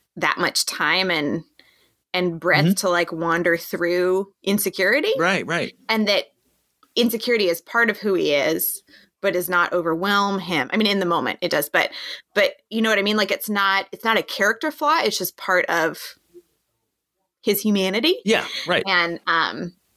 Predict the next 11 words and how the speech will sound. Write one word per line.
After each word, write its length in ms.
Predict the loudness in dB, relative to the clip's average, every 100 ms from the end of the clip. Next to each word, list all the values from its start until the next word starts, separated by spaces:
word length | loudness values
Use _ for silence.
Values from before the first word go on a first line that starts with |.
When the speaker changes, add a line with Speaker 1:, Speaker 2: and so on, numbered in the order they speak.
| _ _ _
Speaker 1:
and 120 | -4 0
so 60 |
I 120 | 0
loved 440 | 0 2 0 0 -2
that. 260 | 0 2 0
And 140 | 0
then 160 | 0 0
in 340 | 0 0 2
the 100 | 0
funny 360 | -4 -2 0 0
one 500 | 0 0 0 0 -4